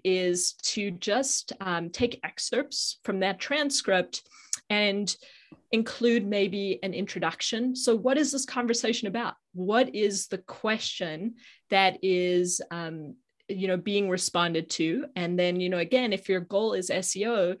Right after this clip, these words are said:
you're hopefully tying this to what are people searching for? Like, how does this connect to a person's question? So the introduction should answer that. And then, um,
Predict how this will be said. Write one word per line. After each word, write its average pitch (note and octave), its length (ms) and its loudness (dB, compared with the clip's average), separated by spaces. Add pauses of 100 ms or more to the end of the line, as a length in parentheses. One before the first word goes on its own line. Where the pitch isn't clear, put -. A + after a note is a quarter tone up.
(240)
you're G3+ 100 0
hopefully G#3 680 -2
tying F#3+ 480 -2
this G#3 320 2
to F#3 380 -4
what F#3 180 0
are G3+ 80 4
people C4+ 280 -2
searching A3 420 0
for? - 400 -16
Like, D#3+ 260 -4
how F#3+ 220 2
does G3+ 180 0
this G3+ 160 -2
connect F#3 420 -4
to E3+ 240 0
a - 60 -8
person's F#3 460 -2
question? G#3 580 -2
So - 140 -2
the F3+ 120 2
introduction G3+ 540 -2
should - 200 -8
answer F3+ 340 -2
that. A3 340 0 (600)
And G#3 220 2
then, A3 420 2 (440)
um, G3 640 0